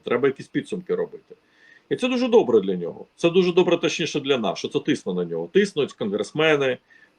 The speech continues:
е, тиснуть, е, тиснуть виборці на нього, а, тисне Україна тим, що Путін, е, не, не збирається ни-, нікуди приїжджати, не зустрічатися з Зеленським і так далі.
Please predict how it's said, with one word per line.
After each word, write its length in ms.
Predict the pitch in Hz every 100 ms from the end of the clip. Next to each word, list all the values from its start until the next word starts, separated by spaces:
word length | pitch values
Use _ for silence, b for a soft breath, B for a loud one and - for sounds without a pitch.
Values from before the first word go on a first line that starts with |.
| -
е, 140 | 120
тиснуть, 680 | 113 185 185 151 127 - -
е, 880 | 120 113 110 107 107 104 208 104 101
тиснуть 460 | - 180 - 127 -
виборці 500 | 175 156 135 - 135
на 120 | 123
нього, 540 | 120 120 107 101 98 - _ _ _
а, 140 | 110
тисне 360 | 107 214 - 156
Україна 640 | 131 - 135 135 165 156
тим, 200 | 139 143
що 160 | 127 143
Путін, 500 | - 139 123 123 117
е, 320 | 117 110 110
не, 200 | 110 117
не 120 | 117
збирається 560 | 110 127 117 110 98 110
ни-, 260 | 107 110 104
нікуди 420 | 110 110 117 104
приїжджати, 640 | 98 110 101 110 101 104
не 100 | 101
зустрічатися 720 | 98 - 104 107 98 95 101
з 40 | 92
Зеленським 560 | 101 95 92 - 95
і 60 | 147
так 220 | 175 147
далі. 280 | 104 87